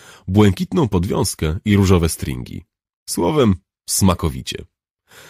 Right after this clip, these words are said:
Jestem na tyle trzeźwy, żeby mi stanął, ale za bardzo pijany i najedzony, żeby się na nią nie wyżygać podczas wstrząsów towarzyszących zabawom. Ona chyba też, dlatego zamiast się kochać, wypalamy skręta, chwilę rozmawiamy, obgadując gości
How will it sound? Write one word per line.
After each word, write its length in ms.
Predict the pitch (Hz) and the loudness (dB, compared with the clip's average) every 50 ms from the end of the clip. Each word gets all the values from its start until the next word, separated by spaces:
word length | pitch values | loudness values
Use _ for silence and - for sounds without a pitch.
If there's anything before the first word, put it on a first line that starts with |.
| - _ _ _ _ _ _ _ _ - | -20 _ _ _ _ _ _ _ _ -8
Jestem 260 | - 87 - - 92 95 | -6 -4 0 2 2 2
na 100 | 90 - | 2 2
tyle 200 | - - - - | 2 0 0 0
trzeźwy, 360 | - - 160 139 107 107 107 | 0 0 0 0 2 2 2
żeby 200 | 104 98 98 92 | 4 4 4 4
mi 120 | 92 87 | 4 2
stanął, 520 | - - - 71 - 67 58 60 71 80 - _ - | 0 0 -2 -2 -2 -2 -4 -6 -6 -8 -10 _ -4
ale 200 | 98 101 107 98 | 0 2 4 6
za 120 | 101 - | 4 4
bardzo 320 | 131 165 175 185 165 151 - | 4 2 0 2 0 -2 -2
pijany 480 | - - 110 104 113 131 156 156 135 | -2 0 2 4 4 4 4 4 2
i 120 | - - 101 | 2 2 2
najedzony, 680 | 95 95 92 90 87 87 127 143 120 87 80 92 101 _ _ - - _ _ - | 4 4 4 4 4 2 2 2 2 2 2 0 0 _ _ -20 -20 _ _ -6
żeby 260 | 98 95 110 123 131 | 0 0 0 2 2
się 140 | 113 - 127 | 0 2 2
na 100 | 123 120 | 2 4
nią 140 | 120 117 113 | 4 4 4
nie 180 | 110 110 120 107 | 4 4 4 4
wyżygać 420 | 107 101 95 127 123 120 104 - | 4 4 4 4 2 0 -2 -2
podczas 380 | - 104 98 - - 92 - - | -2 -4 -4 -2 -4 -4 -4 -4
wstrząsów 560 | - - - - 120 120 104 - 113 98 - | -8 -6 -2 0 0 0 2 0 -2 -2 -2
towarzyszących 680 | - 85 95 87 87 85 - 92 85 78 - 78 71 | 0 0 0 2 0 0 0 0 -2 -2 -2 -4 -4
zabawom. 560 | 73 73 65 62 64 62 50 50 50 50 - _ _ _ _ _ - - - - _ _ _ _ _ _ | -4 -6 -6 -6 -10 -10 -10 -12 -14 -14 -16 _ _ _ _ _ -20 -20 -20 -20 _ _ _ _ _ _
Ona 180 | - - - 175 | -4 0 0 2
chyba 240 | - 196 165 165 156 | 2 2 0 0 0
też, 380 | - - 85 69 - - - - _ _ _ - | 0 0 -2 -2 -2 -6 -12 -18 _ _ _ -2
dlatego 340 | 85 82 - 87 80 87 85 | -2 0 0 2 2 2 2
zamiast 300 | 95 92 87 82 - - | 2 2 0 0 -2 -2
się 120 | - 92 | -2 -2
kochać, 420 | - - 147 - 160 147 - - | 0 -2 -2 -2 -4 -6 -4 0
wypalamy 420 | 95 135 - - 131 113 101 90 80 | -2 0 2 4 4 4 4 4 2
skręta, 580 | - - - 147 185 185 160 - 131 110 - - _ _ _ _ | 0 0 0 2 2 2 0 -2 -4 -8 -8 -10 _ _ _ _
chwilę 260 | - - 160 135 113 | -2 0 4 4 4
rozmawiamy, 600 | 98 87 80 80 76 85 107 113 113 107 110 110 - - | 4 4 2 2 2 2 4 4 4 4 2 0 -2 -4
obgadując 520 | 98 90 85 98 92 85 98 98 92 87 | -4 -2 0 0 2 4 4 2 2 2
gości 400 | 101 135 131 - - - 127 117 | 0 0 0 0 -2 -2 -2 -4